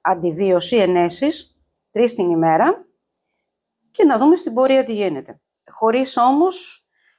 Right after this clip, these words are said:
ε, ούτε καμία βιταμίνη, κάτι βοηθητικό για την ηλικία μου και για αυτό που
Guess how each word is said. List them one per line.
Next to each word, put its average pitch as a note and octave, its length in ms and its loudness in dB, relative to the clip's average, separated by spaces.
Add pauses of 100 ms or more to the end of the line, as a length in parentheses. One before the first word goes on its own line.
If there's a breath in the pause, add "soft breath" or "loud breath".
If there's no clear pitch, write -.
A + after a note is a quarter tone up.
(100)
ε, - 280 -2
ούτε A3+ 200 -2
καμία G3 460 0
βιταμίνη, D4+ 1300 2
κάτι C#4 260 -4
βοηθητικό A#3+ 640 -2
για A#3 180 0
την G#3+ 140 -8
ηλικία A3+ 420 -2
μου D#4+ 120 0
και D4 120 -10
για C4+ 140 -2
αυτό C4+ 240 -4
που C4 140 -8